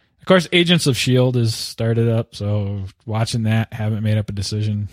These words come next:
yet. I think Megan's enjoying it a little bit more than I am, uh, just from, and I guess I should have kind of expected this, but the campy, quirky, jokey side of things kind of bothers me every once in a while.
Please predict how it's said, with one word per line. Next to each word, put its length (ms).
yet. 300
I 60
think 160
Megan's 420
enjoying 360
it 80
a 40
little 260
bit 160
more 200
than 140
I 120
am, 440
uh, 260
just 320
from, 360
and 100
I 100
guess 260
I 60
should 220
have 160
kind 340
of 100
expected 560
this, 200
but 320
the 100
campy, 600
quirky, 380
jokey 480
side 340
of 100
things 500
kind 220
of 80
bothers 360
me 160
every 180
once 220
in 80
a 80
while. 400